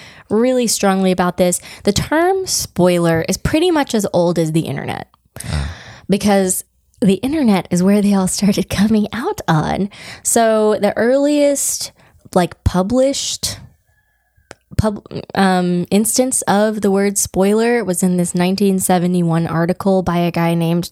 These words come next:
Speaker 1: Doug Kenny, who wrote, "Spoilers, what are they? Simply the trick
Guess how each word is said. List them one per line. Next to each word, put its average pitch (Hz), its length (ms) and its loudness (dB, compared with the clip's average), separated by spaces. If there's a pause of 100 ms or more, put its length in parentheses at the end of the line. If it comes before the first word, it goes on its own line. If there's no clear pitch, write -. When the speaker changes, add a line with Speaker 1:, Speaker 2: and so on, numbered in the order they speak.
(140)
Speaker 1:
Doug 185 340 0
Kenny, 180 380 0
who 180 180 2
wrote, 165 360 0 (280)
"Spoilers, 320 800 2 (200)
what 170 260 2
are 254 220 2
they? 392 220 2 (520)
Simply 349 400 2
the 170 120 -2
trick - 360 -2